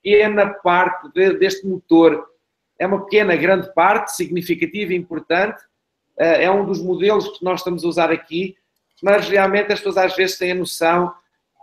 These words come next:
que o marketing de rede tem que andar a chatear os amigos ou tem que andar em reuniões para trás e para a frente e a fazer quilómetros, aquelas coisas todas.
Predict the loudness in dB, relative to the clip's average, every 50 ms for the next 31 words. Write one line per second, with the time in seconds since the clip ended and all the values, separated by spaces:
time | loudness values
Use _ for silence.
0 | _ _ -4 0 0 -2 -2 0 -2 -4 -2 -2 -2 0 0 2 0 0 0 -4
1 | -6 -4 -4 -4 -2 -2 -4 -4 -10 -12 _ -8 -8 -6 -6 -6 -6 -2 2 2
2 | 4 4 2 0 0 -2 -2 0 0 -2 -4 -4 -4 _ -4 0 0 0 0 0
3 | -2 -4 -6 -10 _ -6 -6 -6 -6 -6 -10 -6 -2 -2 -2 -2 -2 -6 -8 -8
4 | -8 -8 -4 -2 -2 -2 -2 -2 -4 -6 -6 -6 -8 -8 -8 -10 -8 -6 -2 0
5 | 2 2 0 0 -4 -12 -6 -6 -6 -6 -4 -6 -6 -6 -6 -6 -2 0 0 0
6 | 0 0 -4 -6 -14